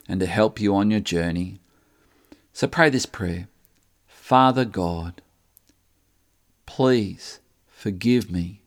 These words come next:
for what I've done. Come and help me now to live for you. I pray. Amen."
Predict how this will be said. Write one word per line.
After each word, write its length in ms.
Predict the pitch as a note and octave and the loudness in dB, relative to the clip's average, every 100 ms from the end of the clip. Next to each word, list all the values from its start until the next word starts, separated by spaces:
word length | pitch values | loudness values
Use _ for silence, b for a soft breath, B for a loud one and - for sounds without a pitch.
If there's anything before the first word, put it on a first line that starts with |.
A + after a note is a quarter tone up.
| _ | _
for 240 | _ - F#2 | _ -4 2
what 260 | G#2 G2 - | 2 2 -2
I've 240 | G#2 G#2 | -2 -2
done. 400 | G2 G2 F2 G2+ - _ _ _ _ _ _ _ _ _ _ _ _ - | -4 -2 -4 -8 -18 _ _ _ _ _ _ _ _ _ _ _ _ -18
Come 540 | - B2+ A#2 F#2 E2+ - _ _ _ - | -2 2 2 0 -6 -14 _ _ _ -8
and 200 | G#2+ G2 | -6 -4
help 400 | - B2 - A#2+ | 2 2 2 0
me 180 | A#2 | 0
now 540 | A2+ A2+ A2 G2 F2 F2+ - | 0 0 2 0 -2 -6 -6
to 120 | G2+ | -2
live 520 | G2 A2 G#2 F2+ - _ | 2 4 2 -2 -18 _
for 280 | - - G2+ | -14 -4 -4
you. 600 | G2 A2+ A2 F#2 E2 F#2+ _ _ _ _ _ _ - | 0 0 2 0 -6 -14 _ _ _ _ _ _ -2
I 180 | G#2+ B2 | 0 0
pray. 600 | - - E2+ E2 E2+ F2+ _ _ _ _ _ _ _ _ _ - | -6 -8 -8 -8 -10 -16 _ _ _ _ _ _ _ _ _ -6
Amen." 600 | F#2+ F#2+ G2+ F#2 F2 | -4 0 0 0 -2